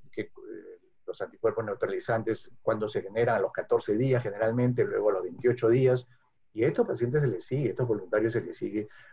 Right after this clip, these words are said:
por un largo tiempo. Pero estos estudios son cortos en el sentido de que a los veintiocho días ya había, vas a tener efectos secundarios, si no, no los tienes, en general,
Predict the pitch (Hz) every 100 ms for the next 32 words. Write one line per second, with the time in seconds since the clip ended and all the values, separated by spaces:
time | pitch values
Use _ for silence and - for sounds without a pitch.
0 | - 104 104 104 104 113 107 - 117 104
1 | - - - _ _ - 180 196 185 185
2 | 131 123 127 127 117 120 120 151 107 92
3 | 95 92 - 113 113 110 104 101 92 87
4 | - - - 101 104 101 - 139 - 127
5 | 139 123 113 104 107 123 123 127 120 95
6 | 117 101 113 110 98 - - 110 113 113
7 | 90 95 101 101 - - 127 127 123 -
8 | - _ - - 107 113 120